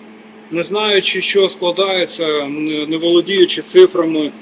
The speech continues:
не знаючи там елементарні речі, до речі, про це я розказую на курсі «Фінансова грамотність». Я вважаю, що має людина навчитися рахувати.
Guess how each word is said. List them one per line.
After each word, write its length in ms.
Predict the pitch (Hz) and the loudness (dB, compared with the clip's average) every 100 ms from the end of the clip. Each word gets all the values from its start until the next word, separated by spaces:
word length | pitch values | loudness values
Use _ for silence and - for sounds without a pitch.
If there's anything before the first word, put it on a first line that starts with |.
| - - - 135 | -20 -20 -18 -10
не 100 | 139 | -8
знаючи 460 | 170 175 160 - - | -4 0 0 -2 -6
там 180 | 151 | -4
елементарні 600 | 151 156 156 156 160 156 160 | -2 -2 -2 -2 -2 -2 0
речі, 320 | 190 - 139 - - - - | 2 0 -4 -12 -20 -20 -6
до 80 | 180 | 0
речі, 340 | 185 151 131 135 | 0 0 -4 -8
про 160 | 156 | -6
це 160 | 156 175 | -2 0
я 100 | 156 | 0
розказую 520 | 147 - 156 143 147 | -2 -4 -4 -4 -6
на 100 | 147 | -8
курсі 340 | 143 170 - - | -8 -6 -6 -6
«Фінансова 520 | 156 151 139 - 139 127 | -10 -10 -8 -10 -10 -10
грамотність». 600 | 160 143 131 - 123 - - - - - - - - - - - - - - - - - - | -10 -10 -14 -16 -18 -18 -18 -20 -20 -20 -20 -20 -20 -20 -20 -20 -20 -20 -20 -20 -20 -20 -8
Я 100 | 175 | -2
вважаю, 320 | 220 214 220 | -2 0 -2
що 160 | 208 196 | -4 -6
має 220 | 196 190 | -2 0
людина 320 | 175 175 175 | 2 2 2
навчитися 520 | 165 156 156 156 165 | 0 -6 -6 -4 -2
рахувати. 500 | 156 151 151 139 120 | -4 -4 -4 -2 -4